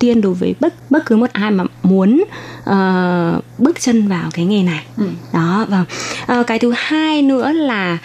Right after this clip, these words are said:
Speaker 1: ờ, mọi người vẫn thường nói rằng là cái nghề dịch vụ nói chung hay là nghề hướng dẫn viên nói riêng thì là cái nghề mà làm dâu trăm họ đấy ạ.
Speaker 2: Ừ.
Speaker 1: Đấy, cho nên là lúc nào mình cũng phải, à, làm hài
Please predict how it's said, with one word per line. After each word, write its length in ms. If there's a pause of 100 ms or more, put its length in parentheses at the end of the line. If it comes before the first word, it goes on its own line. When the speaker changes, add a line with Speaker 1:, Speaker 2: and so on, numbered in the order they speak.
(220)
Speaker 1:
ờ, 260
mọi 200
người 160
vẫn 160
thường 260
nói 240
rằng 240
là 360
cái 140
nghề 300
dịch 280
vụ 240
nói 480
chung 340
hay 180
là 120
nghề 180
hướng 180
dẫn 140
viên 160
nói 180
riêng 320 (340)
thì 380 (260)
là 300
cái 140
nghề 200
mà 200
làm 280
dâu 160
trăm 160
họ 240
đấy 100
ạ. 80 (140)
Speaker 2:
Ừ. 80
Speaker 1:
Đấy, 260 (240)
cho 140
nên 260
là 120
lúc 200
nào 260
mình 200
cũng 160
phải, 260
à, 160
làm 180
hài 440